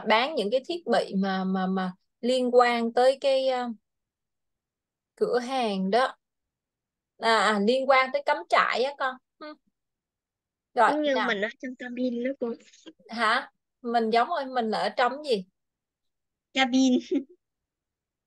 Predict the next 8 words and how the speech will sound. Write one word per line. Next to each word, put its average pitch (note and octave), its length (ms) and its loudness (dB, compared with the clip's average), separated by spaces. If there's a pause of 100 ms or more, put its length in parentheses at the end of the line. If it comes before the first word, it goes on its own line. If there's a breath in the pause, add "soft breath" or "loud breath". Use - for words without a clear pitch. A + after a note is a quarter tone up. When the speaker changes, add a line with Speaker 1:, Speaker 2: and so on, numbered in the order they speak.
(120)
Speaker 2:
Cabin C4 420 -2
có D#3+ 120 -2
đúng D4 280 -6
không D4 180 -8
cô? B3+ 180 -4 (240)
Speaker 1:
Ừ, A3+ 100 -12 (500)
cabin. A#3 460 -2
Speaker 2:
Camping. A#3+ 340 -8